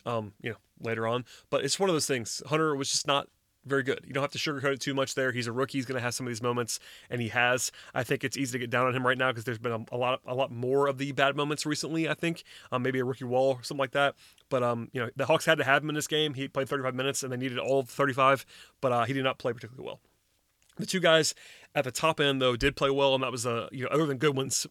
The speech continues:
explosive guy, explosive night, it was Huerter and it was Collins. Uh, Huerter had twenty-five points, seven rebounds, six assists. Was not terribly efficient by his standards. He was actually eight of twenty-two from the floor, a three of ten from three.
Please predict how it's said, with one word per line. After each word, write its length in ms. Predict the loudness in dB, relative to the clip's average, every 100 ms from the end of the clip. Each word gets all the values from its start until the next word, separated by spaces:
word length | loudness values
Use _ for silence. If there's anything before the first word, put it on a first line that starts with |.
| _
explosive 400 | -8 0 0 0
guy, 200 | 0 0 0
explosive 380 | -4 -2 -2
night, 260 | 2 2 2 -2 -20 -12 -4
it 60 |
was 340 | 0 0 0 0
Huerter 300 | 2 2 0 _ _ _
and 120 | -4
it 20 |
was 100 | -4
Collins. 440 | -2 -4 -4 -10 -12 -18 -8
Uh, 80 | -8
Huerter 280 | 4 4 4
had 100 | 2
twenty-five 440 | 0 0 2 2
points, 400 | 2 -2 -2 -4 -6 _
seven 280 | 2 2 4
rebounds, 460 | 2 4 2 0 -4
six 160 | -4 -4
assists. 400 | -2 0 0 -2
Was 100 | -2
not 200 | -4 -2
terribly 340 | -2 0 -2
efficient 260 | -2 -4 -2
by 100 | -4
his 100 | -2
standards. 260 | -2 -2
He 20 | -4
was 60 |
actually 240 | -6 -4 -2
eight 80 |
of 80 | -4
twenty-two 380 | -2 -6 -4 -4
from 80 | -6
the 80 | -6
floor, 340 | 2 2 2 -2 -20 -20 _ -14
a 60 |
three 160 | -2 -2
of 40 |
ten 140 | 0 -4
from 160 | -4
three. 340 | -8 -2 -2